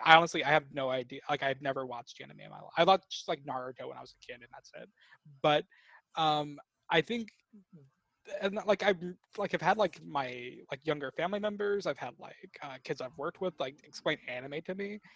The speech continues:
and some of the shit they're explaining is, like, so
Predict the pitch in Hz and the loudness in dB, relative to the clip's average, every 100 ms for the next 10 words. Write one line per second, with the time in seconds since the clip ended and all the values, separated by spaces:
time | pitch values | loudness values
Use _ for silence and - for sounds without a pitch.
0 | - - _ 175 - 196 294 247 180 160 | -20 -20 _ -8 -4 -4 -2 -4 -2 -2
1 | 139 - 160 151 123 - - - - - | -4 -2 -2 -2 -8 -14 -16 -14 -14 -18
2 | - 180 170 | -6 -2 -2